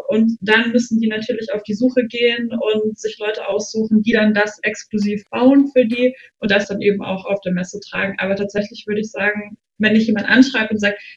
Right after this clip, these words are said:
„Hey, kannst du das Kostüm bauen und dann auch an dem und dem Termin tragen“, würde ich erstmal sagen, das ist eine Auftragsarbeit, also eher so eine Art Commission, ne, mit integriertem Walking Act am Ende.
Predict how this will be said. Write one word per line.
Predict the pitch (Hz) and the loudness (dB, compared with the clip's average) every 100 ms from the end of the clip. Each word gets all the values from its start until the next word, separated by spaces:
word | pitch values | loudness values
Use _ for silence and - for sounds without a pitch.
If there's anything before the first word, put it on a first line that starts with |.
| _ | _
„Hey, | 254 262 | 6 8
kannst | 254 226 | 4 -2
du | - | -4
das | - | -6
Kostüm | 202 - 269 262 214 | -6 2 8 8 6
bauen | 202 214 269 320 320 _ _ _ _ _ | 2 6 6 4 -2 _ _ _ _ _
und | 262 262 | 10 10
dann | 247 214 | 8 2
auch | 214 - | 0 0
an | 208 214 | 0 4
dem | 220 | 4
und | 214 | 4
dem | 214 214 | 2 0
Termin | 214 202 202 | 0 0 0
tragen“, | 208 214 226 247 226 | 0 2 2 4 2
würde | 214 214 | 2 0
ich | 208 | -4
erstmal | 208 214 | -4 -4
sagen, | 190 220 214 | -2 0 2
das | 202 - | 2 -4
ist | - | -6
eine | 202 | -4
Auftragsarbeit, | - 208 - 185 - 190 185 190 - | -2 -4 -4 -10 -10 -6 -2 -2 0
also | 196 202 - - | -2 -4 -6 2
eher | 208 202 | 4 4
so | 202 | 0
eine | 202 196 | 0 0
Art | 202 196 - | -2 -4 -2
Commission, | 214 214 247 - 240 | 2 4 4 4 2
ne, | 240 254 254 _ | 2 -2 -4 _
mit | 220 233 - - | 6 6 4 2
integriertem | 220 220 214 226 226 220 202 | 2 2 0 0 0 2 0
Walking | 196 202 - 190 | 0 -4 -4 -4
Act | 190 - - | -4 -8 -8
am | 185 | -6
Ende. | - 180 175 | -6 -8 -8